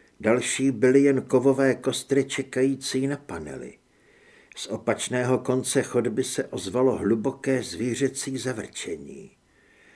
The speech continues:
Ve tmě mezi námi a schodištěm něco čekalo.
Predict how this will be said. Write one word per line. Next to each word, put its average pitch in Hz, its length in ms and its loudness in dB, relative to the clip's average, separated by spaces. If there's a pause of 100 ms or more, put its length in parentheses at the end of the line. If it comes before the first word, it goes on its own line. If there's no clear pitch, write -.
(240)
Ve 110 120 2
tmě 117 340 0
mezi 123 340 2
námi 127 400 2
a 123 80 -6
schodištěm 120 840 -2
něco 127 400 -6
čekalo. - 800 -10